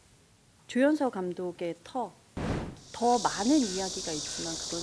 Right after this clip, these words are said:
영화를 좀, 어, 확인해 주시면 좋겠고, 우선은 묫자리 하나 이제 마련해 주지 못하는 그 노모의 어떤 서름이 담겨 있는 작품이고, 어,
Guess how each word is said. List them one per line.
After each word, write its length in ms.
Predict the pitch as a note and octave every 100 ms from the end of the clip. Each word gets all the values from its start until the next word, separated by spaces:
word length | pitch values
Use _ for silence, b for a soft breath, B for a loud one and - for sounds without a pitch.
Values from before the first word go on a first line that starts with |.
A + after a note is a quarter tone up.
| E3
영화를 320 | D3 F3 E3+
좀, 180 | E3 F3
어, 1080 | E3 D#3+ D#3 - - - E3 D#3 D#3 D#3+ -
확인해 300 | B3 B3 B3
주시면 920 | A3 G3+ - F#3 F3 E3+ E3+ - - -
좋겠고, 680 | - - E3 - A3+ F#3+ D#3 B B B B -
우선은 540 | A3+ A#3 A#3 G#3+ G3+
묫자리 380 | E3+ E3+ A#3 A3
하나 300 | G3+ F#3+ F3+
이제 160 | D#3+ -
마련해 320 | D#3 F#3 G3+
주지 280 | G3 F3 F3
못하는 720 | D#3+ - F#3+ E3+ F#3 A#3 B3
그 160 | - D#3+
노모의 500 | E3 F#3 A#3 A3+ F3+
어떤 520 | C#3+ - D#3 D3+ D3+
서름이 400 | - C4 C4+ B3+
담겨 360 | G3+ D#3+ E3 F#3
있는 380 | E3+ D#3+ D3+ D3+
작품이고, 680 | F3 - F#3 F3 D#3 G#3 G#3 - B B B B B B B - -
어, 680 | - E3 E3 E3 E3 F3+